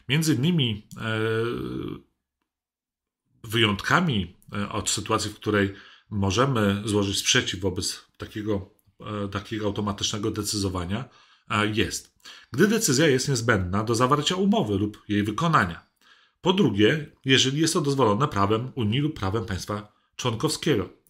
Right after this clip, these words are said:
Zatem, jeżeli by taki akt o sztucznej inteligencji został, em, dodatkowo, mm, wyposażony w jakieś akty wykonawcze, czy to będzie rozporządzenie Rady, czy to będzie dyrektywa, znowu implementowana do prawodawstwa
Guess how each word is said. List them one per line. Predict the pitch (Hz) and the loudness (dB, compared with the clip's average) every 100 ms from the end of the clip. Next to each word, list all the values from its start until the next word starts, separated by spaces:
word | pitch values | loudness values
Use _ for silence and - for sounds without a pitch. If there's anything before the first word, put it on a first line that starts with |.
| 117 | -2
Zatem, | 104 95 - 131 190 _ _ _ | -2 -2 -4 -4 -6 _ _ _
jeżeli | 113 104 135 | -2 0 0
by | 110 - _ | -2 -6 _
taki | 123 117 - - | -6 -6 -8 -4
akt | 127 - | -6 -4
o | - | -6
sztucznej | - - 117 | -6 -8 -6
inteligencji | 107 107 123 127 104 | -2 0 0 0 -2
został, | 110 - 107 95 - _ _ _ _ | -2 0 -2 -2 -6 _ _ _ _
em, | 98 95 92 92 | -4 -2 -2 -4
dodatkowo, | 95 95 92 - 123 143 120 98 90 - _ _ _ _ _ _ _ | -2 0 0 -2 0 2 2 2 0 -8 _ _ _ _ _ _ _
mm, | 107 110 110 110 110 107 98 - 104 | -8 -4 -4 -4 -4 -4 -6 -10 -8
wyposażony | 98 101 - 92 175 | -4 -2 0 2 2
w | 120 | 2
jakieś | - 101 - - _ _ _ - | 0 -2 -4 -6 _ _ _ -12
akty | - - | -10 -6
wykonawcze, | 107 104 113 196 - 92 90 _ _ | -4 0 2 0 -2 -8 -12 _ _
czy | - - | -6 -2
to | |
będzie | 107 101 92 | 0 0 0
rozporządzenie | 90 - 107 131 185 196 151 127 113 | -2 -4 -2 2 2 4 2 0 -4
Rady, | 123 113 110 95 | -4 -2 -2 -4
czy | - | -8
to | - | -8
będzie | 87 95 90 101 | -6 -4 0 0
dyrektywa, | 98 127 127 220 180 151 | 2 -2 0 2 4 2
znowu | 190 202 185 131 - | 2 2 2 -4 -8
implementowana | 151 104 139 139 131 123 135 120 | -6 -2 0 0 0 2 2 0
do | 120 | -4
prawodawstwa | 123 117 120 123 - 120 117 | -4 -4 -2 -4 -4 -8 -8